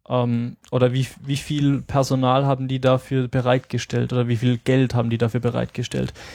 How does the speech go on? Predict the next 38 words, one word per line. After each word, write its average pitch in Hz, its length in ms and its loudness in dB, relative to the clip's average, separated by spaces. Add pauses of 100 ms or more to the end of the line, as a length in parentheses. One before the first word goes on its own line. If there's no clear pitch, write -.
(220)
Ähm, 127 260 4 (580)
klar, 151 240 2
In-, 147 220 -4
Intel, 151 340 -2
Samsung 139 360 2
et 120 100 2
cetera, 139 380 2
die 127 140 0
haben 127 240 2
unendlich 131 440 -2
Ressourcen, 123 540 -2 (240)
aber 117 560 2 (360)
ob 127 220 0 (640)
die 135 140 -2
das 123 280 -2
dann 127 300 -2
wirklich 127 300 -4
so 127 380 0 (500)
unterstützt 131 580 0
haben, 135 300 2
wie 131 80 2
sie 123 120 0
es 117 120 -2
denn 120 200 2
hätten 120 420 0
machen 117 300 -2
können, 131 320 -2
ist 143 140 -8
die 131 60 0
andere 127 280 -2
Frage. 131 340 -8 (180)
Also 127 120 -2
ich 151 80 6
hab 170 80 2
grad 160 180 2
mal 147 160 0
ge-, 143 120 2
nach-, 143 220 2